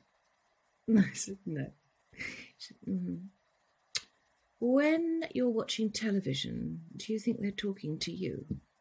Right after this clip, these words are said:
I said, "No, no, no, no." Mm-hmm. <laughs> "When you're walking about, perhaps at the shops, do you think people are pointing at you and saying your name?" <laughs> "Yes,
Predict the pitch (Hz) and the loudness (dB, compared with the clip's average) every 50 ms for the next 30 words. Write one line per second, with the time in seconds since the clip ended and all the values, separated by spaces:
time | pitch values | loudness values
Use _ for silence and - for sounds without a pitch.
0 | _ _ _ _ _ _ _ _ _ _ _ _ _ - - 165 170 - - - | _ _ _ _ _ _ _ _ _ _ _ _ _ -14 -12 -8 -4 -4 -4 -4
1 | - - 165 143 135 131 131 131 131 131 131 131 127 131 135 131 123 131 - _ | -4 -4 -2 0 2 2 2 0 0 -2 -2 -2 -2 -2 -4 -6 -8 -10 -12 _
2 | _ _ _ _ - 180 165 160 156 151 143 143 - - - - - - 170 - | _ _ _ _ -6 -4 -4 -4 -6 -8 -8 -10 -10 -12 -14 -14 -12 -10 -12 -10
3 | - - 320 - - - - - _ - _ _ _ _ _ _ - - - - | -6 -6 -6 -6 -4 -8 -10 -10 _ -20 _ _ _ _ _ _ -16 -16 -14 -16
4 | - - - - - _ _ _ _ _ _ _ - 233 240 277 320 339 330 330 | -18 -20 -20 -20 -20 _ _ _ _ _ _ _ 2 4 4 6 6 4 2 0
5 | 330 320 311 302 294 269 254 - - 226 226 214 214 - 214 202 202 196 196 180 | 0 0 0 2 2 0 0 0 2 2 2 2 2 0 0 2 2 0 0 -2
6 | 170 175 170 165 - - - - - _ _ _ _ - - - - - - - | -4 -4 -6 -6 -6 -6 -8 -8 -10 _ _ _ _ -12 -10 -6 -6 -6 -6 -4
7 | - 190 - - 175 139 - - _ - - - - - - - - - - - | -4 -4 -2 -2 -4 -4 -6 -10 _ 4 6 6 6 6 4 -2 -10 -20 -20 -20
8 | _ _ _ _ _ - 220 226 226 220 - 240 233 - - 247 247 240 - 247 | _ _ _ _ _ 0 2 2 2 4 2 2 2 2 0 -2 -2 -2 -2 -2
9 | 254 254 - - - 277 269 254 - 185 151 147 131 - - - - 156 160 165 | -2 -4 -2 2 6 8 8 8 6 2 0 0 -2 -2 -4 -6 -6 -4 -4 -2
10 | 170 190 - - - 220 196 190 185 185 180 180 175 185 185 185 180 - - 135 | 2 4 4 4 4 4 4 4 4 4 2 2 2 2 2 0 0 0 0 -2
11 | 139 - - - - - - - - - - - - - 208 247 247 - - - | -2 -2 -8 -16 -20 -20 -20 -18 -16 -14 -12 -10 -2 4 6 6 6 6 2 -4
12 | - - - - - 180 269 226 143 139 - - | -6 -6 -8 -4 2 4 6 6 6 4 2 0